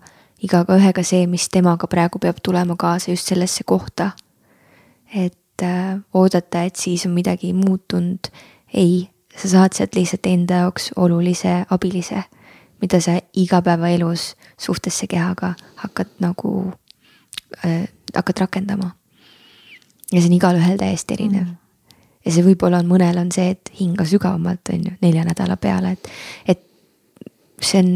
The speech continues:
Speaker 1: ma olen ka aru saanud, et, et pärast intensiivseid teekondi või,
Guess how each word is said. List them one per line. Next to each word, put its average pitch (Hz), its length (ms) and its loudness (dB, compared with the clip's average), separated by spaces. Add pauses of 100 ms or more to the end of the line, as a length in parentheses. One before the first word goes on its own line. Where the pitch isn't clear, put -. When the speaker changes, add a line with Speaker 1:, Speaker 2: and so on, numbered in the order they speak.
(180)
Speaker 1:
ma 202 180 2
olen 180 160 4
ka 180 100 0 (220)
aru 185 220 4
saanud, 170 280 0
et, - 320 -10 (640)
et 180 160 0
pärast 180 380 2
intensiivseid 180 640 2
teekondi 175 600 2
või, 180 200 2